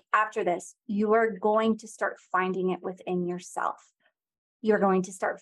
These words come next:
finding it within your relationships. I'm not saying that you're, you know, you might have, your, your dad might have transitioned and now you have a husband and you're, I'm not saying that your husband is your daddy, okay? <laughs> Not in this context. Um, but there might be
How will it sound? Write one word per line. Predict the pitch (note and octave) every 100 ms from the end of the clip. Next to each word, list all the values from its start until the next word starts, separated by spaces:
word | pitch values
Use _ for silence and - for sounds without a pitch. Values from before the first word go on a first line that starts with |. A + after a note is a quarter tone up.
| -
finding | G3+ G3+ G3
it | F#3+
within | G3 F#3+ F3+
your | F3
relationships. | E3+ E3+ F3 F3+ - F3+ - - -
I'm | G3+
not | G3+ G#3
saying | G#3 G3+ G3
that | F3+ F#3+
you're, | F3 F3 _
you | G#3+
know, | F#3+
you | F#3+ G#3
might | F#3+ F#3+
have, | F#3 - _ _ _
your, | G3 - _ _ _ _ _ -
your | G3+ - - -
dad | F#3+ G3
might | G3 F#3+ G3 - -
have | F3+
transitioned | - G3 F#3+ F#3+ F#3+ F#3+ E3+ F3+
and | F#3
now | F#3
you | F#3 F#3
have | F3+
a | F3+
husband | F#3 F3+ F3+
and | F3
you're, | F3+ F3 - _ _ _ _ -
I'm | B3
not | C#4 C4+
saying | A#3+ A3+
that | F#3+ F#3+
your | G3
husband | G3+ G#3 G3+ F#3
is | F3+
your | F3+
daddy, | F3+ - F3 F#3
okay? | A3+ A#3 F4 F4 - _ _
<laughs> | - D4+ _ _
Not | A3 A3 -
in | B3
this | A3+ A3+
context. | A3+ G#3+ F#3+ - - - _ _ _ _ _
Um, | G#3+ F#3 G3+ G3 _ _ -
but | A#3+
there | A#3+
might | A3+ A3+ B3+ B3+
be | B3+